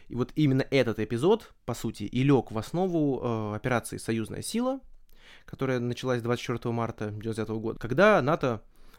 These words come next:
устроили бомбардировки Югославии, убивали гражданских, причем убивали и сербов, и албанцев, там, и албанцы тоже попадали под обстрелы. И нато устроили настоящий тотальный ад для Югославии.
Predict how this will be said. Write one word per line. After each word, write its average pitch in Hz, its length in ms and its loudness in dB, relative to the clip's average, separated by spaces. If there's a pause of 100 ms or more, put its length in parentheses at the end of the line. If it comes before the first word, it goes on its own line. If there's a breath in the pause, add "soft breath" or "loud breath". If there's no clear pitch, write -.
(100)
устроили 170 720 4
бомбардировки 123 600 0
Югославии, 196 560 0
убивали 123 480 0
гражданских, 123 800 -2 (240)
причем 120 280 -4
убивали 120 420 0 (140)
и 113 80 -4
сербов, 127 500 2
и 113 420 2
албанцев, 147 440 2 (100)
там, - 160 -8
и 101 60 -12
албанцы 143 280 -2
тоже 165 160 0
попадали 110 380 -4
под 104 260 -12 (520 loud breath)
обстрелы. - 580 -2 (220)
И 143 80 4
нато 208 260 6
устроили 165 400 4
настоящий 139 560 2
тотальный 120 460 2
ад 151 240 2
для 120 180 0
Югославии. 117 640 -2